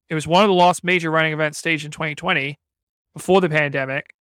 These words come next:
It was canceled last year due to the pandemic, like most mar-, I mean, you know, it's a January race, so January twenty twenty-one, not surprising. But I was trying to figure out, normally it's around this time of year. It's the second or third week in January.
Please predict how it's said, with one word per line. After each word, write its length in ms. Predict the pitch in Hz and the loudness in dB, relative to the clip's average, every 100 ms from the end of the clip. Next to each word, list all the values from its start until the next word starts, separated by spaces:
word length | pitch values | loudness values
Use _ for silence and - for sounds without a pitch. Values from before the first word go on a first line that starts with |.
| _ | _
It 20 | 165 | -12
was 120 | 143 | -2
canceled 360 | 180 190 185 | 0 0 0
last 320 | 160 151 147 - | 0 0 0 -2
year 140 | 147 | -2
due 160 | 147 143 | -2 -4
to 60 | |
the 60 | 139 | -4
pandemic, 540 | 147 139 139 139 135 | -4 -2 0 -2 -4
like 160 | 151 143 | -6 -4
most 300 | 143 139 - | -4 -4 -4
mar-, 160 | 139 143 | -4 -4
I 20 | |
mean, 100 | 147 | -4
you 60 | |
know, 120 | 135 131 | -6 -8
it's 180 | - - | -12 -12
a 60 | 156 | -2
January 560 | 151 151 147 143 143 | 0 2 2 2 2
race, 340 | 143 139 139 - | 2 0 -2 -6
so 220 | - 143 | -6 -4
January 440 | 143 143 143 139 | 0 0 0 -4
twenty 240 | - 147 139 | -4 -6 -4
twenty-one, 500 | 160 139 139 143 139 | -4 -4 -2 -2 -2
not 180 | 147 - | -8 -8
surprising. 580 | - 175 180 151 143 143 _ _ _ _ _ _ _ _ - | -2 2 2 0 -4 -8 _ _ _ _ _ _ _ _ 0
But 100 | 175 | 2
I 80 | |
was 100 | 185 | 2
trying 280 | - 214 226 | 2 4 4
to 60 | 208 _ _ _ _ | 2 _ _ _ _
figure 320 | - 185 160 | 0 0 4
out, 180 | 214 240 | 4 4
normally 400 | 165 196 220 202 | 4 2 4 2
it's 180 | 185 - 165 - _ | 2 -2 -16 -18 _
around 280 | 160 165 175 | -4 0 0
this 140 | 175 - | -2 -6
time 220 | 170 165 | -6 -4
of 60 | 156 | -2
year. 140 | 175 | -2
It's 120 | 139 | -4
the 80 | 156 | -8
second 320 | - 165 165 | -6 -4 -6
or 60 | 156 | -8
third 320 | - 160 175 | -4 -4 -2
week 280 | 160 151 - _ _ _ _ _ - | -4 -4 -8 _ _ _ _ _ -10
in 120 | 156 | -8
January. 800 | 139 165 208 143 135 131 147 | 0 2 2 -2 -6 -6 -8